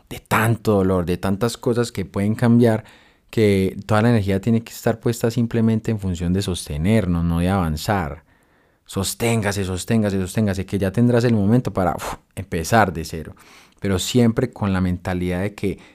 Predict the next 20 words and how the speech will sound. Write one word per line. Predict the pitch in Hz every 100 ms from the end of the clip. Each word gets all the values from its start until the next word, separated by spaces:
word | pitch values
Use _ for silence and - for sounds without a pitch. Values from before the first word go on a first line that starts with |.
| _ -
ya | 107 104
esos | 107 - 117
lugares | 110 101 95 95 98 87
no | 101 104 101 98 - _
son | - - 110 98
para | 90 80 80
ti, | 87 73
ahí | 90 95
ya | 92 107
no | 110 110
te | -
desarrollas, | 107 92 87 80 87 80 62 - - _ _ -
ya | 78 80
no | 92 95 95 98 92 - _ _
encuentras | 101 - 107 104
motivación | 92 85 90 80 - 104
ni | 101
siquiera | 92 90 90
para | 92 80 92
ir. | 87 -